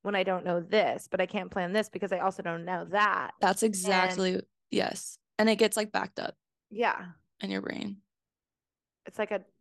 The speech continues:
Speaker 1: planning traffic jam.
Speaker 2: That's literally what it is. That's what
Speaker 1: Louise, stop drinking out of the sink.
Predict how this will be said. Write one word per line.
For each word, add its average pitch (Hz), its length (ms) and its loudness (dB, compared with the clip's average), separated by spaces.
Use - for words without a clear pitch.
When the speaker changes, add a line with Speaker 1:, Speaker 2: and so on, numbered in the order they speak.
Speaker 1:
planning 196 420 -6
traffic - 400 -4
jam. 190 440 -12
Speaker 2:
That's 208 240 -2
literally 196 340 4
what 185 140 2
it 185 80 2
is. 185 240 -2
That's 196 380 2
what 302 320 2
Speaker 1:
Louise, 240 340 0
stop 226 260 -4
drinking 254 300 -4
out 226 100 -2
of 208 60 -6
the 202 100 -14
sink. 262 340 -4